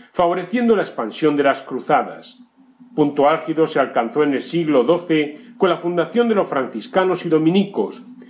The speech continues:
fuertemente teñidos de vigor apostólico y misionero.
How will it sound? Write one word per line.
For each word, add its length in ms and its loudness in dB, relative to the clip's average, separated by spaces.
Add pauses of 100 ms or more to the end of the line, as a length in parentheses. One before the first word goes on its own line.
(100)
fuertemente 720 2
teñidos 560 2
de 60 -2
vigor 280 2
apostólico 1000 0
y 80 0
misionero. 720 -2